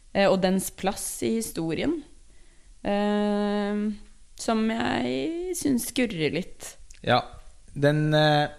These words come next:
Speaker 2: den er litt skrevet inn. Eh, og man kan jo si at egentlig hele filmen
Speaker 1: Den er litt der for å vise at hun har det vanskelig, men jeg tenker at det vet vi allerede at hun har, for moren
Speaker 2: Ja.
Speaker 1: hennes har akkurat tatt livet av seg, da.
Speaker 2: Men fordi, men den er jo litt en sånn, sånn Odyssé-aktig, eh, filmfortelling også,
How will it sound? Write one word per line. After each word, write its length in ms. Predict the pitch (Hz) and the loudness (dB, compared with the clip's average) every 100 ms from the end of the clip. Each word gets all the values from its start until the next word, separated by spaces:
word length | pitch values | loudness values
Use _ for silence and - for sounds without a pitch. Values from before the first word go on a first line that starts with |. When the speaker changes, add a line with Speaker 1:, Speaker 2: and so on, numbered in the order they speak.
| - | -4
Speaker 2:
den 160 | 135 147 | 0 2
er 60 | 156 | 2
litt 180 | 170 | 0
skrevet 560 | - - 180 131 107 - | -4 2 6 6 4 4
inn. 180 | 147 160 - - - - - - | 4 4 0 -12 -16 -18 -4 4
Eh, 160 | 135 135 | 6 6
og 220 | 147 156 | 6 4
man 160 | 160 160 | 4 2
kan 160 | 185 170 | 4 2
jo 60 | |
si 140 | 165 151 | 4 2
at 60 | 147 | 2
egentlig 240 | 139 156 156 | 2 2 4
hele 300 | 160 127 165 | 4 6 4
filmen 300 | - 135 120 233 | 0 0 4 6
Speaker 1:
Den 40 | |
er 100 | 262 | 8
litt 180 | 220 151 | 6 6
der 120 | 202 | 6
for 80 | 214 | 6
å 80 | 226 | 6
vise 360 | 254 240 180 185 | 6 4 4 4
at 140 | 185 | 2
hun 160 | - 185 | 4 4
har 80 | 185 | 4
det 80 | 208 | 4
vanskelig, 340 | 214 - 220 | 4 4 4
men 140 | 240 | 6
jeg 60 | 233 220 | 6 4
tenker 100 | 196 | 4
at 80 | 185 | 4
det 140 | 208 | 2
vet 320 | 180 170 160 - | 4 4 2 2
vi 80 | |
allerede 380 | 170 175 180 175 | 2 4 4 2
at 80 | 165 | 0
hun 160 | 170 175 | 0 2
har, 180 | 165 | 2
for 120 | 180 190 | 2 2
moren 200 | 180 170 | 2 2
Speaker 2:
Ja. 80 | 156 | 2
Speaker 1:
hennes 180 | 165 175 | 0 0
har 140 | 175 | 0
akkurat 280 | 175 175 170 | 0 -2 -2
tatt 180 | 175 175 | -4 -4
livet 220 | 165 165 | -6 -6
av 60 | 175 | -6
seg, 140 | - | -6
da. 160 | 330 320 - - | -6 -8 -8 0
Speaker 2:
Men 80 | 165 | 4
fordi, 260 | 226 220 | 6 4
men 160 | - 196 | 4 4
den 160 | 208 202 | 6 6
er 120 | 185 | 6
jo 80 | 208 | 6
litt 180 | 185 | 4
en 140 | 185 170 | 2 2
sånn, 160 | 165 147 | 2 2
sånn 160 | 147 - | 0 0
Odyssé-aktig, 1120 | 139 131 147 - 117 107 117 - - 139 147 147 - - - | 0 2 0 2 2 2 0 -8 -2 2 2 0 -8 -16 -8
eh, 200 | 135 135 | 0 0
filmfortelling 520 | 131 135 123 123 127 127 | 2 -2 0 0 0 0
også, 280 | - 180 | 2 2